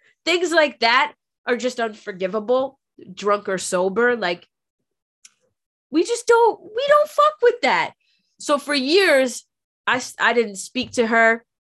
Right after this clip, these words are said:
but then everything happened with my grandmother. And, you know, I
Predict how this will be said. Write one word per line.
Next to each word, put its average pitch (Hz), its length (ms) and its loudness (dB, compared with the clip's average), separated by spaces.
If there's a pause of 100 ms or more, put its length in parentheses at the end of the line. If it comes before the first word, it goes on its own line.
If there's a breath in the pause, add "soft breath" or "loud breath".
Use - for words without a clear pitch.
(720)
but 196 100 -12
then 240 140 0
everything 262 480 0
happened 226 640 -4
with 196 240 -10
my 180 160 -2
grandmother. 170 800 -4 (560)
And, 175 500 -2 (120)
you 294 100 -8
know, 285 160 -2
I 233 240 -2